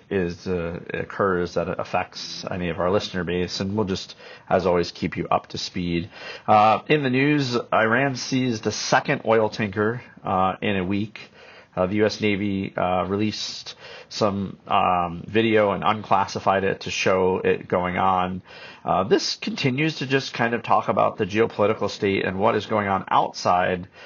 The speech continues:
the United States and what, what it means for all of us, or what it potentially can mean for all of us. I think when we, when we think about geopolitical risk and what it means for the listeners here, one of the, the key takeaways is we don't necessarily know,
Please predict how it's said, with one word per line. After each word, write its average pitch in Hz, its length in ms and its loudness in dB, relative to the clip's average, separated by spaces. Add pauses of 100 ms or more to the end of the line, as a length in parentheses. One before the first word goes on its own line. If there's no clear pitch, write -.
(260)
the 95 80 -4
United 95 300 0
States - 680 -8
and 90 400 -4
what, 104 380 2
what 107 180 2
it 117 120 -4
means 101 300 -6
for - 200 -4
all 104 260 4
of 92 80 0
us, 92 260 2
or 95 60 2
what 98 140 2
it - 80 -6
potentially - 600 -6
can 92 140 -8
mean 92 140 -4
for - 180 -2
all 92 200 2
of 92 40 -2
us. 95 300 -2 (400)
I 107 80 -4
think 107 120 2
when 107 140 0
we, 104 280 -2
when 104 160 -4
we 101 80 -2
think 123 280 -2
about 101 380 2
geopolitical 101 880 0
risk 95 480 0 (640)
and 92 340 -2
what 98 240 4
it - 180 -2
means 95 380 -4
for 90 300 0
the 87 80 0
listeners 92 580 -2
here, 95 600 2 (420)
one 110 160 2
of 101 100 0
the, 98 120 0 (100)
the 87 80 -8
key 120 460 0
takeaways 92 600 0
is 92 120 -4
we 104 120 0
don't - 180 0
necessarily 104 440 0
know, 98 580 2